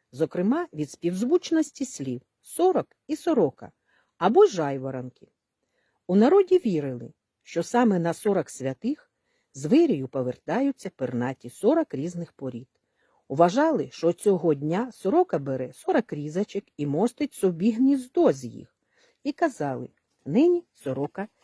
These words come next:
іменинниця». Цього дня господині печуть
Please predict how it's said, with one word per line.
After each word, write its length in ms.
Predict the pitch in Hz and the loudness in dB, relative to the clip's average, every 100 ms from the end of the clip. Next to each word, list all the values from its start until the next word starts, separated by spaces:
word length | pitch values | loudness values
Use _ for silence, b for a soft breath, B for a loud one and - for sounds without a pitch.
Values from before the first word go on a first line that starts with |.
| _ _ | _ _
іменинниця». 840 | 208 254 349 381 185 123 - - - _ _ _ _ _ _ _ _ | 2 4 6 4 2 -2 -10 -20 -20 _ _ _ _ _ _ _ _
Цього 320 | - 302 427 | -2 4 4
дня 280 | 240 180 175 | 4 0 0
господині 640 | 180 - - 180 349 370 | -2 -4 -6 0 2 2
печуть 500 | 370 135 - 202 294 | 0 -6 -6 -4 -6